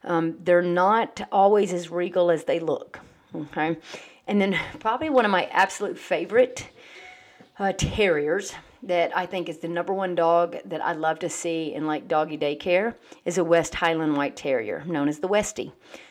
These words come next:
They are so much fun. Um, they're very loyal. They're happy and entertaining, and I really feel like they can get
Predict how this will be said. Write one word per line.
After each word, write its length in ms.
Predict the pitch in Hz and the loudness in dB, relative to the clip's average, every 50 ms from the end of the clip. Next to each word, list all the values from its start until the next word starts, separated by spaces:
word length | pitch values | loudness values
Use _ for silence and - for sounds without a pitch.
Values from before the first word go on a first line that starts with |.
| _ _ - | _ _ -2
They 600 | 185 202 226 262 269 269 247 131 - - - - - | 2 4 4 4 2 0 -4 -8 -12 -18 -20 -14 -10
are 120 | 170 170 | -10 -8
so 360 | - - - - - 196 214 | -8 -8 -6 0 2 2 2
much 220 | 233 226 214 - - | 2 2 0 -2 -6
fun. 380 | - 147 123 123 131 131 127 - - _ _ _ - - - - _ _ _ - | -6 -4 -4 -4 -4 -6 -6 -10 -16 _ _ _ -20 -20 -20 -20 _ _ _ -8
Um, 340 | 254 180 170 170 175 - - - - | -6 -4 -4 -4 -6 -8 -14 -12 -8
they're 280 | 196 180 180 175 175 | -4 0 2 2 2
very 480 | 175 175 175 - 202 196 202 208 202 220 | 0 -2 -4 0 2 4 6 6 4 4
loyal. 500 | 175 147 135 117 92 80 - - 143 143 - _ | 2 0 0 -2 -2 -4 -8 -8 -10 -14 -16 _
They're 420 | 220 175 165 160 165 160 160 156 143 | -4 0 2 4 4 4 2 2 -2
happy 640 | - - - - 185 185 202 208 202 - 220 196 165 | -4 -6 -6 -4 -2 0 0 0 0 0 0 0 2
and 140 | 139 147 - | 0 0 -2
entertaining, 880 | - 143 139 131 - - - - 185 190 196 185 170 147 147 139 143 - - - - - - _ - | -2 -2 -2 -4 -4 -8 -6 -4 -2 0 0 2 0 0 0 -2 -4 -8 -14 -20 -20 -20 -14 _ -6
and 300 | 160 165 175 196 - - _ - | -4 -4 -4 -6 -8 -8 _ -2
I 180 | 175 190 233 | 2 2 4
really 240 | 262 214 208 190 180 | 4 4 4 2 2
feel 120 | - 196 | 0 0
like 160 | 180 170 165 - | 0 0 0 0
they 100 | 180 156 | -4 -4
can 180 | - 170 160 | -4 -4 -2
get 360 | 151 160 156 160 - - - | 0 0 0 0 -2 -4 -10